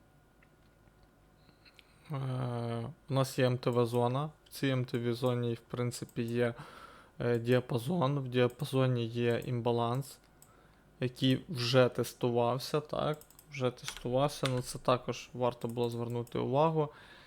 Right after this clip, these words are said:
Е, і, е, ми бачимо зону С Н Р, так? В, на годині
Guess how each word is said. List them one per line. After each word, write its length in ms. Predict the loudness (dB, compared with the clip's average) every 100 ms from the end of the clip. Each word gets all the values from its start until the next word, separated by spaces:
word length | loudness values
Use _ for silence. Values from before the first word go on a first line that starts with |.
| -20 -20 -18 -8
Е, 440 | -6 -4 -4 -6 -8 -14 _ _ _ _ _ _ _ -20 -16
і, 340 | -6 -4 -2 0
е, 340 | 0 0 -4 -6
ми 220 | -2 2
бачимо 460 | 4 4 2 0
зону 320 | 2 2 2 0
С 180 | -4 -4
Н 120 | -4
Р, 160 | -4 -8 -16 _ -6
так? 240 | -4 -4 -8 -20 _ _ _ -20 _ -20 -20 -20 -20 -20 -18 -16 -10
В, 160 | -2 0
на 160 | 2 4
годині 520 | 4 4 4 4